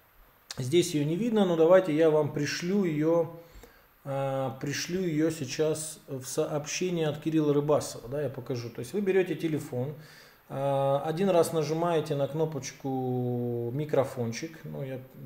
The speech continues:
не знаю, там на большой экран это не покажу. Потом как-нибудь через демонстрацию экрана телефона. Нажимаете на удержание, э, удержание и записываете это на камеру. Раз, два, три, четыре, пять, шесть, семь, восемь, девять, десять.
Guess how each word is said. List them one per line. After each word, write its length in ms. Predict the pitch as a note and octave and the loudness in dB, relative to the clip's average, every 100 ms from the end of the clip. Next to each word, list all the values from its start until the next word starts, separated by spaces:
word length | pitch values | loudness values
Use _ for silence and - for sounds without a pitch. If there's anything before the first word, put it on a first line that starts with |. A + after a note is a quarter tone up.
| B2+ C3 | -10 -10
не 120 | C3 | -8
знаю, 260 | C3 A#2+ | -4 -4
там 120 | A#2 A#2 | -4 -6
на 80 | |
большой 320 | B2 B2 - B2+ | -6 -6 -4 -4
экран 260 | B2+ A#2+ | -2 -2
это 140 | A2+ B2 | -4 -4
не 100 | B2 | -4
покажу. 320 | C#3 D#3+ F3+ | 0 0 2
Потом 280 | - D#3+ B2+ | 2 4 2
как-нибудь 380 | B2 A#2+ A#2 - | 0 -2 -6 -8
через 180 | A#2+ | -8
демонстрацию 680 | A#2+ B2 A#2+ - B2+ A#2 B2+ | -4 -4 -4 -4 -6 -6 -8
экрана 320 | B2 F3+ D#3+ | -2 -2 -2
телефона. 520 | B2 B2+ B2 B2+ A2+ - - - - - - - | -4 -8 -6 -6 -8 -12 -18 -20 -20 -20 -20 -2
Нажимаете 720 | D#3 D#3+ G3+ G3+ E3 C#3+ D#3 | 2 4 6 8 6 4 0
на 340 | D#3+ E3 C#3 - | 0 2 0 -2
удержание, 920 | D3 E3 D#3+ D#3+ D3 D#3 F#3+ A#3 G#3+ - - | 0 2 2 2 2 2 0 -2 -4 -12 -14
э, 300 | D#3 D#3 D#3+ | -8 -6 -4
удержание 500 | D#3+ E3+ E3 F3 D#3+ E3 | 0 0 2 2 0 -2
и 80 | |
записываете 800 | A3 G3 G#3+ A#3 - F#3 E3+ D#3+ | 2 2 2 -2 0 2 2 2
это 140 | F#3 D3+ | -2 0
на 120 | C#3+ | -2
камеру. 360 | C#3+ B2+ B2 E3+ | 0 0 2 4
Раз, 240 | A#3 F3 | 4 4
два, 160 | F3+ F3 | 4 4
три, 180 | E3+ | 2
четыре, 320 | D3 - D3+ C#3+ | -2 -2 -2 0
пять, 260 | G3 A3 | 0 -2
шесть, 320 | - E3 D3 | -2 -2 -2
семь, 200 | F3+ F#3 | -4 -2
восемь, 280 | D3+ D#3+ D3+ | 0 -2 -2
девять, 260 | C#3 C#3 B2 | -4 -4 -4
десять. 200 | A2 | -8